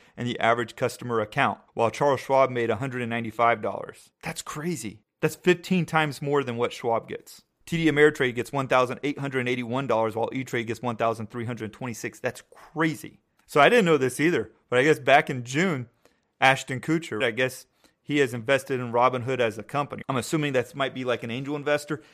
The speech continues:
Attended one of the company's weekly staff meetings on Zoom and celebrated its success by comparing it to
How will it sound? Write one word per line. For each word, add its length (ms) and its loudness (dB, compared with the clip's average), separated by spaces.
Attended 480 2
one 120 2
of 80 0
the 80 0
company's 440 -4
weekly 260 -2
staff 380 2
meetings 320 -4
on 120 -2
Zoom 220 -6
and 100 -6
celebrated 540 -2
its 100 -18
success 400 -4
by 120 0
comparing 380 -2
it 160 -6
to 300 -2